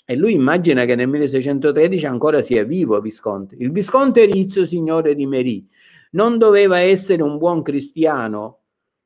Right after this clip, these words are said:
dà pure un giudizio, non soddisfaceva neppure il precetto pasquale. Per tale motivo, dopo insistenti paterni richiami, Monsignor Rao Grimaldi lo scomunicò.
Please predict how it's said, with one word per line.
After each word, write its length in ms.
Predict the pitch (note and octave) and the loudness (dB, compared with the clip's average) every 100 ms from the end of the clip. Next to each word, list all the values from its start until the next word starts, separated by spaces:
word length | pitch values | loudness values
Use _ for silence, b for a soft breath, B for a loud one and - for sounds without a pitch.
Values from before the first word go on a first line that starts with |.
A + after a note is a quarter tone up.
| _ _ | _ _
dà 260 | B2 A#2 | -8 -8
pure 240 | - C#3 A#2+ | -2 -2 0
un 160 | A#2 | -2
giudizio, 640 | A#2 G3+ G3+ - B2 A#2 _ _ _ _ _ _ | -2 -2 -4 -8 -14 -14 _ _ _ _ _ _
non 240 | C3+ G3 G#3+ | 0 2 4
soddisfaceva 880 | G#3+ G3+ G3+ - G3+ G#3 G#3 D3 | 4 4 0 2 2 6 6 4
neppure 560 | C#3 D#3+ E3 B3 D4 C#4+ | 2 0 0 -2 2 4
il 100 | A#3 | 2
precetto 540 | A#3 F#3 F#3 F#3 F3 | 2 0 -2 -2 -2
pasquale. 680 | D#3+ D#3 - D3+ A2 F#2+ F#2+ | -2 -4 -4 -4 -4 -6 -6
Per 300 | - F#3 E3+ | 0 0 0
tale 340 | - C4+ C#4+ C#4 | 0 2 4 4
motivo, 1200 | B3+ A#3 D4+ E4+ E4 A#3+ D3+ A2+ G#2 G2 G#2+ _ _ _ _ | 2 2 4 8 8 6 2 0 -2 -4 -10 _ _ _ _
dopo 280 | C3+ E3 F3+ | 0 2 2
insistenti 880 | F3+ E3+ F3 E3 - F3+ F3+ F3 E3 | 0 -2 -4 -6 -2 -2 0 0 -2
paterni 600 | E3 D3+ E3 E3 D#3 D#3 | 0 2 2 2 0 -4
richiami, 760 | D#3 D3 E3 E3 E3 D#3+ D#3 D3 | -2 -2 0 0 0 -4 -6 -6
Monsignor 640 | C#3+ D3+ C#3 D#3 D#3+ D#3+ | -6 -6 -6 -6 -4 -4
Rao 380 | D3+ D#3 D#3 D3+ | -2 0 0 0
Grimaldi 600 | D3 D3+ D#3 D3 C#3+ C#3+ | -2 -4 -4 -4 -4 -2
lo 160 | C#3+ C#3 | -2 -2
scomunicò. 920 | - D3+ C#3+ C#3 C3 C3+ B2+ B2 | -2 -4 -4 -6 -4 -2 -2 -2